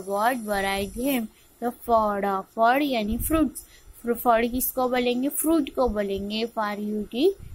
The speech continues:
फ्रूट. यहाँ पे दिया है भमर, यानी आईब्रो को भमर बोलेंगे, आईब्रो को भमर। चाहे फ अड़ा फड़, तो लिखने का इसे फ अड़ा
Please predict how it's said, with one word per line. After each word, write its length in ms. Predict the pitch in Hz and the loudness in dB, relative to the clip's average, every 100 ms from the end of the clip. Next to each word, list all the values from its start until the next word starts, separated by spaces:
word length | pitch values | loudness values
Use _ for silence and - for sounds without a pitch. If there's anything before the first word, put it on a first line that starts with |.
| - - | -16 -2
फ्रूट. 340 | 311 311 214 - - - 214 | 2 2 0 -6 -18 -12 -4
यहाँ 200 | 220 214 226 | -2 -2 -2
पे 100 | 214 | -2
दिया 200 | 220 214 | -2 -4
है 120 | 220 208 | -2 2
भमर, 380 | 277 285 269 | 4 6 4
यानी 340 | 226 202 208 226 | 0 -2 -2 0
आईब्रो 380 | 240 233 233 233 | 0 2 0 0
को 280 | 240 311 370 | 0 -2 -2
भमर 360 | 214 214 208 208 | -4 -4 -4 -4
बोलेंगे, 500 | 196 196 190 190 185 | -2 -2 -4 -8 -8
आईब्रो 400 | 196 190 196 208 | -10 -8 -6 -2
को 240 | 254 339 - - _ - | 0 0 -2 -20 _ -2
भमर। 320 | 254 247 214 - - - | 2 2 2 -2 -14 -4
चाहे 280 | 226 220 233 | -2 0 0
फ 220 | 226 - 220 226 262 277 | -2 -2 2 4 2 2
अड़ा 300 | 240 208 190 185 - | 2 2 0 -4 -4
फड़, 300 | 220 226 269 349 - - - - | 2 4 4 2 -2 -12 -10 -4
तो 80 | 208 | -2
लिखने 360 | 208 214 202 | -2 -2 -6
का 360 | 196 202 220 262 - - - - - | -6 -4 0 0 0 -2 -4 -6 -8
इसे 220 | 208 214 | -4 -4
फ 220 | - - 208 208 214 220 240 294 - - - - - | -4 -4 -2 0 2 2 2 0 -6 -12 -16 -10 -2
अड़ा 600 | 202 202 202 208 240 | 0 2 0 0 -2